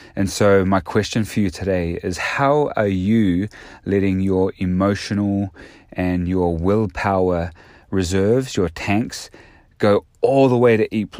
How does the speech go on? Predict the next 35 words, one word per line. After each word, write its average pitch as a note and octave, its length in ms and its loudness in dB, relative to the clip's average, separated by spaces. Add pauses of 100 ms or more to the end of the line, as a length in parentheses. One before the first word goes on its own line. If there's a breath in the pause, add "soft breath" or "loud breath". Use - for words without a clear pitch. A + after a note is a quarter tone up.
(160)
empty, F#2 380 0
completely C3 640 0
to A2+ 100 0 (100)
empty F#2+ 360 -2
before F#2 560 0
waiting F#2 380 2
to - 160 -6
refill? E2+ 640 -4 (1080 loud breath)
Because B2 280 2
the A#2 100 0
problem D3 380 0
with A2 220 2
that, G#2+ 220 4
just G2 220 -6
like G#2 220 -2
I F#2 80 0
had F#2+ 340 0
yesterday F#2+ 400 -4
morning, F#2 600 -4
is F#2 480 -4
if - 180 -10
you G#2+ 100 0
wait A#2 360 0
till A#2 160 -4
the G2 80 -2
very G#2+ 260 2
last G2 300 -2
second, A2+ 320 -2
sometimes A#2 580 -2
there's G2 80 -2
gonna G2+ 180 0
be F#2+ 220 -2
issues G2 380 -4
come F2+ 260 -4
up G#2 220 -4